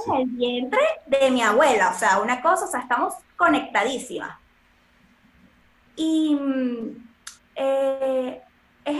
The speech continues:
Speaker 2: eso, o sea, cuando uno, cuando uno es chiquito, uno percibe la crueldad del mundo y ocurre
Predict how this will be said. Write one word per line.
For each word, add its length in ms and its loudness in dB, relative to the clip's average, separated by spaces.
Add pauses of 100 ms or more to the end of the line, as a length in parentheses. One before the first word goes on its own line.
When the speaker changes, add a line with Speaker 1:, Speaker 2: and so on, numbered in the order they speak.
(160)
Speaker 2:
eso, 220 -4
o 40 -4
sea, 160 -4
cuando 240 -2
uno, 200 -2
cuando 180 -4
uno 140 -2
es 80 -12
chiquito, 440 -6 (1160)
uno 280 -2
percibe 800 -2
la 140 -6
crueldad 480 -4
del 120 0
mundo 580 -4 (200)
y 160 -4
ocurre 440 -4